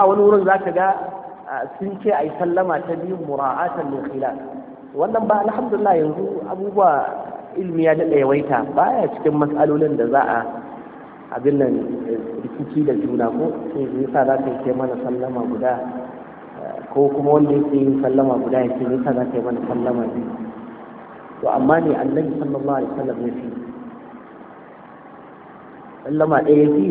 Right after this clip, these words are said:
ko sallama biyu? Hmm? Al-Qadi Iyad yana cewa, "Ajma' al-ulama ala anna man sallama wahidatan tammat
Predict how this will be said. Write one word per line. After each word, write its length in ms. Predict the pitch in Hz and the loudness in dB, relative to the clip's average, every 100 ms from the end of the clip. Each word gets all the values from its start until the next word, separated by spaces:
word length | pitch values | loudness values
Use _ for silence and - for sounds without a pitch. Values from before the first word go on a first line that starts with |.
| 151 | 2
ko 60 | 143 147 | 0 0
sallama 320 | 131 135 127 | 0 0 0
biyu? 260 | 117 - - - - - - - - - - - - - - - - - | -2 -4 -8 -10 -14 -16 -16 -18 -18 -18 -20 -20 -20 -20 -20 -20 -20 -10
Hmm? 320 | 120 143 202 - - - - - - - - - - - - - - - - - - - - - - - - - | -4 0 0 -2 -4 -6 -10 -12 -14 -16 -16 -16 -16 -18 -18 -20 -20 -20 -20 -20 -20 -20 -20 -20 -20 -20 -20 -6
Al-Qadi 500 | - 160 - 226 226 240 - | 0 2 6 4 4 -2 0
Iyad 260 | 175 175 147 - - - - - - - - | 4 4 2 -6 -10 -14 -16 -20 -20 -20 -12
yana 240 | 151 190 170 - | -2 0 0 0
cewa, 160 | - 160 - | 4 4 4
"Ajma' 320 | - 180 214 175 | 0 4 4 4
al-ulama 440 | 147 156 147 151 127 147 - - | 0 -2 -2 -2 -4 -8 -12 -12
ala 240 | - 151 156 185 | -4 0 0 0
anna 240 | 202 185 | -4 -4
man 160 | 165 156 | -4 -6
sallama 340 | 160 151 185 175 | -6 -2 -2 -2
wahidatan 720 | 160 143 - 202 170 214 208 | 0 -2 -4 -6 -6 -6 -8
tammat 320 | 254 262 240 | -8 -8 -8